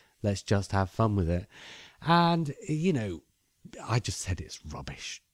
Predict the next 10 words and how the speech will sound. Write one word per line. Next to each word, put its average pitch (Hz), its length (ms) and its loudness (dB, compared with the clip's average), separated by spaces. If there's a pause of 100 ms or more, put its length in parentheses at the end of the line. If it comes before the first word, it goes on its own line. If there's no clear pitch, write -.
The 92 100 -2
writing's 85 460 2
rubbish. 80 420 -2 (140)
And 127 180 0
so 95 240 -4
it 82 100 -8
is. 69 320 -10 (120)
But, - 140 -12 (140)
you 95 200 -8
know, 82 180 -12